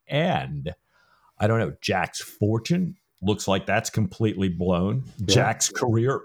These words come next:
Speaker 1: <laughs> maybe even more so. If, if his big problem before was, you know, how soon he's gonna be made post after that interaction with Lord Saint Vincent, I, I don't think that's what he has to be worrying about anymore.
Speaker 2: Nope.
Speaker 1: And, you know, as we mentioned earlier, to add a little salt to the wound, not only, okay, fortune gone,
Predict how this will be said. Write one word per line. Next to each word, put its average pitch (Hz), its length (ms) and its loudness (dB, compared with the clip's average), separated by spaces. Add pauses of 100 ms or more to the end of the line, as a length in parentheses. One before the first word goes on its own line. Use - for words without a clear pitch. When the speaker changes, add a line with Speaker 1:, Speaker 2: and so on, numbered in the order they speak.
(120)
Speaker 1:
<laughs> - 120 -8
maybe 160 300 4 (160)
even 98 300 2
more 104 400 2
so. 104 500 0 (160)
If, 123 300 0
if 117 140 0
his 104 140 2
big 98 280 -2
problem 107 400 2
before 110 540 0
was, 98 400 0
you 117 60 -2
know, 95 100 2
how 104 180 4
soon 110 240 2
he's 95 160 0
gonna 98 140 2
be 90 140 4
made 92 340 0
post 113 380 -2
after 98 280 0
that 90 240 0
interaction 98 480 0
with 87 100 -4
Lord 92 300 -2
Saint 82 200 0
Vincent, 110 400 -2
I, 98 120 -2 (100)
I 107 60 0
don't 90 180 0
think 95 160 -2
that's 90 260 -2
what 85 140 -4
he 78 80 -2
has 85 200 -4
to 82 60 -16
be 82 140 -6
worrying 95 280 0
about 80 300 -6
anymore. 85 540 -2 (460)
Speaker 2:
Nope. 95 160 -6
Speaker 1:
And, 104 380 0
you - 100 -8
know, 107 240 -2 (100)
as 156 180 -2
we 160 120 -2
mentioned 143 340 -6
earlier, 139 260 0
to 104 100 0
add 104 100 0
a 104 40 0
little 101 220 -2
salt 151 380 -4
to 151 80 -4
the 147 120 -2
wound, 160 420 0
not 123 180 2
only, 110 200 2
okay, 92 280 -4
fortune 113 360 -2
gone, 98 480 2